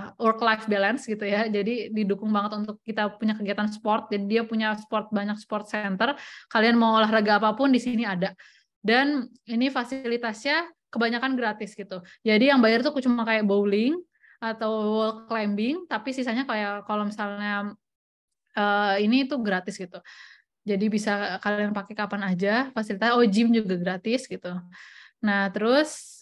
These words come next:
eh, ada juga Red Sea Area. Jadi di Red Sea Area ini bisa ada snorkeling atau re-, eh, boat trip gitu, atau, atau misalnya, eh, water sport lainnya gitu. Jadi kita punya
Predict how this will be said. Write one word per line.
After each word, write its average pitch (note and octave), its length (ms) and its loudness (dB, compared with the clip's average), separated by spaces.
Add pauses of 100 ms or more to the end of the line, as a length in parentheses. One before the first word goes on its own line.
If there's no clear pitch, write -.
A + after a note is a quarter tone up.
eh, G#3 540 2 (100)
ada G#3 160 2
juga A#3+ 160 2
Red A#3+ 160 4
Sea G#3+ 240 0
Area. G#3 480 -4
Jadi A3 160 -4
di A3+ 140 -4
Red G#3+ 180 -2
Sea G#3 160 -4
Area G3+ 240 -4
ini B3+ 160 -4
bisa A3 240 -6
ada F#3+ 80 -6
snorkeling A#3 960 0 (320)
atau G3+ 480 2
re-, A3 160 2
eh, G3+ 280 -2 (120)
boat A3 480 0 (340)
trip A3+ 480 -2
gitu, G3 240 -6
atau, G#3 480 -2 (320)
atau A3+ 400 2
misalnya, A3 560 0
eh, G3+ 400 -6
water G#3+ 240 -2
sport A3 320 -2
lainnya A#3+ 400 2
gitu. G3+ 160 -6
Jadi G#3 160 -4
kita C4+ 160 -4
punya A#3+ 480 2